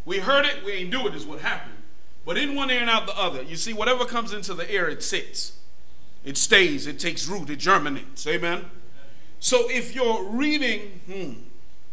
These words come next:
I got my network marketers in, in the house. If you're reading personal development regularly, that will come out of your mouth.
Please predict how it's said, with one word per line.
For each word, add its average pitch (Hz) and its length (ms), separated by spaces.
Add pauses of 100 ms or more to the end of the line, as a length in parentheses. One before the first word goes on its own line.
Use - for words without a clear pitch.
(640)
I 139 80
got 143 140
my 143 80
network 160 340
marketers 156 480
in, 139 140
in 139 160
the 139 60
house. 143 280 (300)
If 208 180
you're 226 300
reading 294 500
personal 254 540
development 208 720
regularly, 180 720
that 190 280
will 185 100
come 180 240
out 165 280
of 135 180
your 135 160
mouth. 135 260